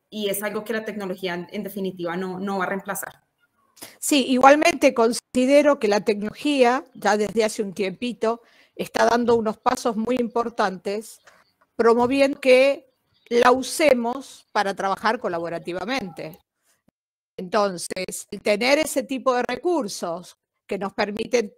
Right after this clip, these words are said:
Speaker 2: desarrollar documentos compartidos, presentaciones, trabajar en entornos que promueven la colaboración, eso también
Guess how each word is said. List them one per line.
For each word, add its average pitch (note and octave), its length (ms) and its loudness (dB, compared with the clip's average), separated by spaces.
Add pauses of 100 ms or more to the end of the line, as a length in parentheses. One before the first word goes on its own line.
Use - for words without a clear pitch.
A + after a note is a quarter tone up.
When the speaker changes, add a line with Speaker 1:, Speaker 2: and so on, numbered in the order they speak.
Speaker 2:
desarrollar G#3+ 680 -2
documentos G#3+ 680 -2
compartidos, G#3 1000 0
presentaciones, G3 1400 -6 (300)
trabajar A#3+ 680 6
en A#3+ 360 0 (340)
entornos D4+ 1500 2
que A3 100 2
promueven A#3 760 -2
la G3 120 -8
colaboración, G3+ 1120 -6 (220)
eso C4 300 -4
también A#3 720 -4